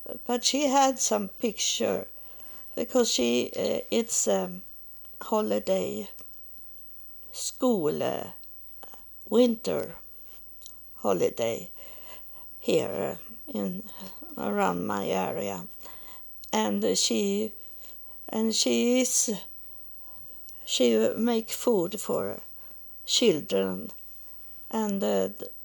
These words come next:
the church, uh, closed down because, uh, many people want to, to go on holiday, go and skiing and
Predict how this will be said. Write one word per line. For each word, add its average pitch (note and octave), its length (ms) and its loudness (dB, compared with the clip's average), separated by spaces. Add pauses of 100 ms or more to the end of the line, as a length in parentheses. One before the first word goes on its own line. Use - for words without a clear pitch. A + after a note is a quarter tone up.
the A3 140 4
church, B3+ 540 4
uh, - 360 0 (760)
closed A3+ 500 6
down G3+ 560 4 (680)
because, G#3 640 2
uh, F#3+ 340 -2
many G#3 320 -2
people G#3 440 0
want G3+ 340 0
to, F#3+ 300 -2 (1040)
to G#3+ 160 -2
go G#3+ 260 6
on G#3+ 180 4
holiday, F#3 760 4
go G#3+ 340 0
and G3+ 360 -2
skiing G#3+ 800 4
and F3+ 300 -4